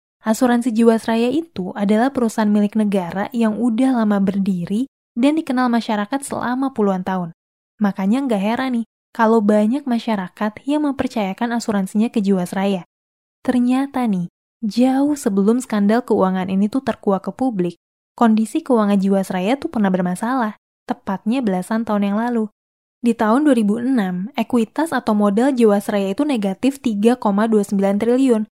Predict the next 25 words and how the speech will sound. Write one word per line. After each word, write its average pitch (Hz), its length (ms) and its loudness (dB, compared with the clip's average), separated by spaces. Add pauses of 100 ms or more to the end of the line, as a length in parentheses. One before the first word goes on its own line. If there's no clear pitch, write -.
(380)
Artinya 302 480 0
nih, 196 320 0
di 220 160 2
tahun 220 320 2
tersebut, 220 480 -2 (320)
Jiwasraya 233 540 4
tuh 349 100 0
punya 254 240 0
beban 196 480 0
atau 247 240 -4
kewajiban 202 560 0
sebesar 214 460 -4
tiga 262 420 -2
koma 240 320 -2
dua 208 160 2
sembilan 190 320 0
triliun 196 640 -2 (320)
yang 233 240 4
nggak 220 160 2
sanggup 214 400 0
dipenuhi 214 640 0
bahkan 220 320 -2
ketika 285 400 -4
seluruh 247 480 4
aset 240 240 -4